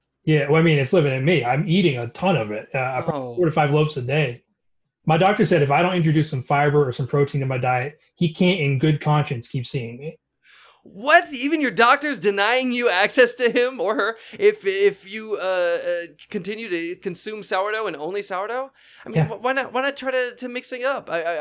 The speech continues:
Speaker 2: I understand that, uh, s-, variety is the spice of life. Have you tried introducing other foods?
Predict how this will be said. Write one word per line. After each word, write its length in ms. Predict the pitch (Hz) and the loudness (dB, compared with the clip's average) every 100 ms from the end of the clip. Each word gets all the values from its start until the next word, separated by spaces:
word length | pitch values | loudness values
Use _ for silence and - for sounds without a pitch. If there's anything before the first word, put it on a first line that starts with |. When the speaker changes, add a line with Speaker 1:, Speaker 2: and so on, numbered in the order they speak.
| 180 | -4
Speaker 2:
I 40 | |
understand 360 | 202 196 214 196 | -6 -6 -6 -4
that, 160 | 160 | -4
uh, 140 | 160 143 | -4 -4
s-, 200 | 135 - | -6 -10
variety 760 | 160 139 151 151 208 196 185 180 | -12 -6 -2 0 0 -2 -4 -8
is 100 | 147 | -8
the 120 | 143 | -10
spice 340 | 156 - 175 196 | -10 -4 -4 -4
of 140 | 160 | -10
life. 400 | 170 247 233 233 | -8 -8 -8 -12
Have 120 | 170 | -14
you 60 | 165 | -14
tried 320 | 175 175 165 - - - | -8 -6 -6 -12 -18 -12
introducing 500 | 180 170 170 208 196 | -10 -6 -8 -6 -6
other 220 | 175 208 | -4 -6
foods? 560 | - 165 196 233 269 | -6 -6 -6 -10 -16